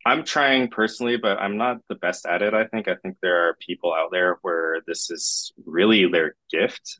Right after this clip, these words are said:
um, is to, like, understand how I can create surplus value by, like, routing the right people to each other, um, recognizing that, like, oh, this person has this ambition and they, like, need this skill, and, like, my friend seems like they'd be aligned and they have that skill, like,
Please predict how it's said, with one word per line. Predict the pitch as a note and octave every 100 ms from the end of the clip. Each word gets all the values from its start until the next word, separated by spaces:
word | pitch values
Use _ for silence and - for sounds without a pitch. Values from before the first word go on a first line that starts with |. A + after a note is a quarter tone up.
| -
um, | F#2 E2+ E2 D#2+ D#2 D#2 - _ _ _ _ _
is | - -
to, | F#2+
like, | F2+ -
understand | G2+ G2 - F#2+ F#2 F2+ F2 F2 -
how | F2
I | F2
can | - F2 E2 E2 - -
create | G2+ A#2+
surplus | - C3 C3 A2
value | - F2+ F#2+ E2+
by, | E2 D#2+
like, | D#2+ - _ - _ F#2
routing | F#2 F2+ F2
the | E2+
right | E2 -
people | F2+ F2 F2
to | F2
each | E2+ E2
other, | D#2+ D#2+ D#2 D#2 -
um, | E2 D#2+ D#2 D#2 D#2 _ _ _
recognizing | F#2+ - F#2+ E2+ E2 E2
that, | E2 D#2+
like, | D#2+ D#2 - _ _ _ - _ _ -
oh, | F#2+ F2 F2
this | E2
person | - F#2 F2+
has | F2 F2
this | F2
ambition | F2+ G2 F#2+ G#2
and | F#2 F2+ E2+ E2
they, | E2 E2 D#2 D#2+
like, | D#2+ D#2 -
need | F2+ E2+
this | E2+ -
skill, | - F#2+ F2 F2 F2
and, | E2
like, | D#2+ D#2+ -
my | D#2
friend | - E2 D#2+
seems | - E2 E2+
like | E2
they'd | F2 D#2+
be | E2
aligned | E2+ E2 E2
and | D#2+
they | D#2+
have | E2 E2+
that | E2 -
skill, | - E2 D#2+
like, | D#2+